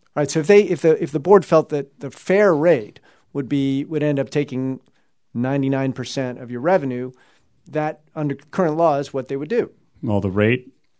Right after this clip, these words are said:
Speaker 2: that was set in two thousand seven that we subsequently were able to, through negotiation, reduce somewhat, would have been eighty-six percent of our revenue, uh, this year. So, yeah,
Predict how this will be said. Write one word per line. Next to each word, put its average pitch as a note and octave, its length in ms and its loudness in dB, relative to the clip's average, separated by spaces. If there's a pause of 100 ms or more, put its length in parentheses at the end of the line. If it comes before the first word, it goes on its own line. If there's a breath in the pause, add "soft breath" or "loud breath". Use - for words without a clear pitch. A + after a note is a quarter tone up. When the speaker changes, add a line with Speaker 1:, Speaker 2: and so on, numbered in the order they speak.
(520)
Speaker 2:
that G#2+ 200 -2
was G2 140 -4
set F#2+ 460 -2
in F#2+ 300 -6 (180)
two A2+ 180 -6
thousand G2+ 400 -6
seven G2 640 -2
that F#2+ 120 -4
we F#2+ 280 -6 (160)
subsequently F#2+ 760 -2
were F#2+ 180 -4
able F#2+ 280 -2
to, F#2+ 380 -4 (140)
through G2 140 -2
negotiation, F2+ 880 -2
reduce F#2+ 280 -2
somewhat, G2 560 -2 (120)
would G#2 140 0
have F#2 80 -2
been F#2 200 -2
eighty-six F#2+ 440 -4
percent F2+ 340 -6
of F2 100 -6
our - 100 -4
revenue, - 400 -6 (440)
uh, F#2 280 -4 (220)
this - 220 -6
year. - 260 -4 (360 soft breath)
So, F2+ 280 2
yeah, F2+ 260 -2